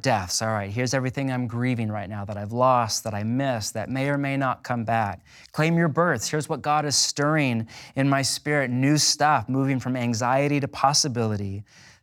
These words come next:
Three, grieve what you have lost and adjust to the new reality. How do I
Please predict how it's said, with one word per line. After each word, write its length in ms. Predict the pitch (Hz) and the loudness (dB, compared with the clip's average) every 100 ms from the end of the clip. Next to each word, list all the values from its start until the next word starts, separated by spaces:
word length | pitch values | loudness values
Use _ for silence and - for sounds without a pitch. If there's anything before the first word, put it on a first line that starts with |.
| - 135 | -6 0
Three, 280 | 151 160 160 | 4 4 4
grieve 280 | 135 160 | 4 4
what 140 | 156 160 | 4 2
you 80 | 165 | 2
have 140 | 135 | 4
lost 340 | 139 147 156 | 6 6 4
and 100 | 175 | 0
adjust 540 | 156 117 139 143 156 - | -2 0 0 2 0 -2
to 80 | 151 | -4
the 80 | |
new 160 | 151 147 | -2 -2
reality. 540 | 147 147 147 151 120 | -2 -2 0 -2 -4
How 140 | 110 127 | -4 -4
do 140 | 151 | -2
I 180 | 156 151 | -2 -2